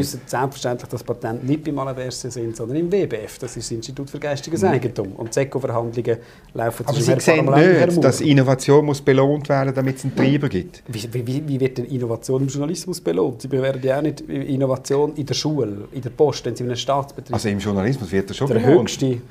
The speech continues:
Speaker 2: Im, im, beim Nebelspalter wird's belohnt, wenn man innovativ ist.
Speaker 1: Was kommt man denn rüber beim Nebelspalter,
Speaker 2: Da
Speaker 1: wenn
Speaker 2: kommt
Speaker 1: man
Speaker 2: man eine
Speaker 1: innovativ
Speaker 2: Flasche Wein.
Speaker 1: <laughs> Ja, eben. Ja, sehen Sie. Das ist ja nicht das Gleiche. Nein, also, die Menschen sind doch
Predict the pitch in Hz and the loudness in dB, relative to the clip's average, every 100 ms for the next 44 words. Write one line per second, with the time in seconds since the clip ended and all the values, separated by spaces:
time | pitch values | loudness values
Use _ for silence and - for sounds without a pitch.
0 | - - - 117 123 113 110 110 160 151 | -20 -20 -8 -6 -4 -2 -2 0 -2 -4
1 | - 92 101 98 - 104 147 185 160 156 | -4 -4 -2 -2 0 0 0 0 -2 -2
2 | 160 165 170 170 196 208 160 165 - 165 | 0 -2 -2 -4 -4 -2 4 4 4 4
3 | 160 151 185 190 175 - - - 165 - | 6 8 8 8 6 0 -8 2 4 6
4 | 160 160 160 151 175 165 139 - - 156 | 2 2 4 4 4 0 -2 -6 0 4
5 | 170 - - 127 123 127 147 202 - 226 | 8 8 6 4 4 2 2 2 6 6
6 | 220 240 233 247 196 156 - 165 175 170 | 8 6 6 4 4 0 4 6 6 6
7 | 165 160 - 120 - - 131 151 175 170 | 4 4 -4 -8 -8 -16 2 4 6 4
8 | 214 139 113 151 - 131 - - - - | 2 2 0 -2 0 -2 -4 -16 -16 -2
9 | 139 180 160 139 131 123 | 2 2 0 -2 -2 -6